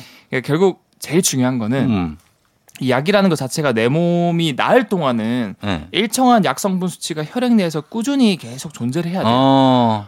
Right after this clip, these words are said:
Speaker 1: 막 세 번 먹으라 그러는데
Speaker 2: 네.
Speaker 1: 뭐 까먹어가지고
Speaker 2: 어, 그
Speaker 1: 막
Speaker 2: 텀이 길어지면.
Speaker 1: 어, 텀이 길어지고 저녁에 막 두 알 먹고.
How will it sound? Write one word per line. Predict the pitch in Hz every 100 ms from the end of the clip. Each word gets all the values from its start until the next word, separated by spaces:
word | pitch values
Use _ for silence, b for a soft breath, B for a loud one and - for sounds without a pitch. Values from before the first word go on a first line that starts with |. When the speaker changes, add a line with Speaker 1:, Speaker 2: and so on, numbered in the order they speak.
| -
Speaker 1:
막 | 190 185
세 | 247
번 | 254 240
먹으라 | 220 220 202
그러는데 | 185 175 170 147 143 120 98
Speaker 2:
네. | 107 104
Speaker 1:
뭐 | 123 113 - _ -
까먹어가지고 | 170 208 196 175 139 123 107 113 110 113
Speaker 2:
어, | 131
그 | 147
Speaker 1:
막 | -
Speaker 2:
텀이 | 226 214
길어지면. | - 170 160 139 139 127
Speaker 1:
어, | 92
텀이 | 254 254
길어지고 | 214 196 170 151
저녁에 | - 135 196 180
막 | 135 -
두 | 127 127
알 | 131
먹고. | 127